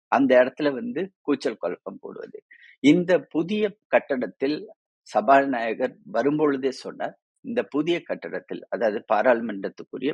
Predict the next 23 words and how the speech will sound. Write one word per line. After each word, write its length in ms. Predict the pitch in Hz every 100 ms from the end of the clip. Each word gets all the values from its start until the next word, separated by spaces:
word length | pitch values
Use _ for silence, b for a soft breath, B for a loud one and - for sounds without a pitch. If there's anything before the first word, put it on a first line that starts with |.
| -
புதிய 260 | 107 117 -
கட்டடத்தில் 680 | 170 - - - - 214 349 B B B
ஒரு 240 | 113 139 165
சில, 480 | - 104 82 - - _ _
நாம் 520 | 113 120 131 127 -
ஒரு 200 | - 110
சில 500 | 104 117 107 110 107 _
முக்கியமான 760 | - 104 - 131 127 135 170
முடிவுகளை 520 | 151 107 113 80 139 170
எடுக்க 300 | 104 - 101
வேண்டும். 320 | 85 85 - _ _
அதாவது, 720 | - 107 143 117 98 101 190 _ b b b _ _ - -
நடுவுல 580 | 113 123 175 180 113 80
வெல் 380 | 107 156 190 170 - - 107
அப்படின்ற 400 | 92 123 123 110
இடத்துல 360 | 92 104 117 104
வந்து 320 | 87 151 175
யாருமே 680 | - 104 117 123 107 - - _
கூச்சல் 400 | - 127 127 120
குழப்பம் 460 | 104 - - 147
போடக்கூடாது. 540 | 156 147 - 92 - - - _ _ _ -
அதே 260 | - 123 135
போல் 320 | 120 135